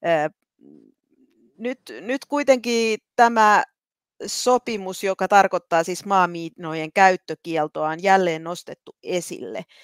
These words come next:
Miten, Päivi, olisiko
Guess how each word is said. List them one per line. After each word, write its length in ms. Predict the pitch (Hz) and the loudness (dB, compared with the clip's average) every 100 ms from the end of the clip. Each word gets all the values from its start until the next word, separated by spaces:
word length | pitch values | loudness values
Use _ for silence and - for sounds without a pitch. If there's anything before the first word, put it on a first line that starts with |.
| _ _ _ | _ _ _
Miten, 580 | - 247 277 269 226 214 - _ _ - | -10 -6 -2 0 0 -4 -8 _ _ -2
Päivi, 600 | 226 208 196 185 190 - _ _ _ _ _ _ _ - | 2 2 0 -4 -6 -8 _ _ _ _ _ _ _ -4
olisiko 760 | 262 285 254 - - 202 185 | 0 0 -2 -6 -6 -2 -2